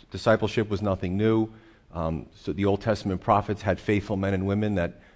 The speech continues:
helped them out and do ministry. I mean, it was a pretty good operation for back then.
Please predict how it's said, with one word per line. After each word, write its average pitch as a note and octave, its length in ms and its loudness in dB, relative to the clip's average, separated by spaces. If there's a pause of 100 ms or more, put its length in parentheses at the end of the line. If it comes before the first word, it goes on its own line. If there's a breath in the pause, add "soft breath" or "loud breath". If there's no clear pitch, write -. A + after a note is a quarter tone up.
helped F#2+ 240 0
them F2+ 140 -2
out G2 320 2
and F2+ 140 -4
do F#2 100 -2
ministry. G2+ 640 -2
I A#2 40 -2
mean, A#2 100 -2
it B2 60 0
was B2+ 140 -4
a B2+ 40 -8
pretty B2 200 -2
good A2+ 180 0
operation A2 760 0
for - 140 -10
back D#2 280 -2
then. C#2 220 -6